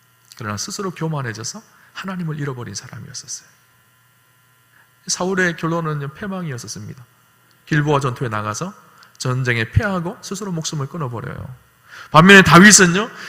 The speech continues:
이스라엘 역사 속에 하나님과 마음이 합한 사람으로 기억되는 사람이 바로 다윗이었어요. 그 차이가 무엇이었을까요? 다윗의 인생의 고난의 시간을요, 그는 카이로스의 시간으로 이해했던 거예요. 하나님이 일하시고 역사하는 시간이라는 것을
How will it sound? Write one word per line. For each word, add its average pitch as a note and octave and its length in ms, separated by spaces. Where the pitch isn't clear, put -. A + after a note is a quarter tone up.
이스라엘 G#3 420
역사 F3+ 220
속에 D3 380
하나님과 G#3+ 920
마음이 F3 440
합한 G3+ 340
사람으로 F3 480
기억되는 G3 500
사람이 G#2 400
바로 G#2 180
다윗이었어요. - 640
그 F#3+ 120
차이가 A3+ 380
무엇이었을까요? F#3 720
다윗의 F#3+ 520
인생의 D3 400
고난의 A#2+ 340
시간을요, G2+ 640
그는 C3+ 320
카이로스의 F3+ 480
시간으로 G#2+ 440
이해했던 G#2 480
거예요. A2 300
하나님이 G#2 340
일하시고 A2+ 380
역사하는 B2+ 380
시간이라는 G#2+ 520
것을 A2+ 340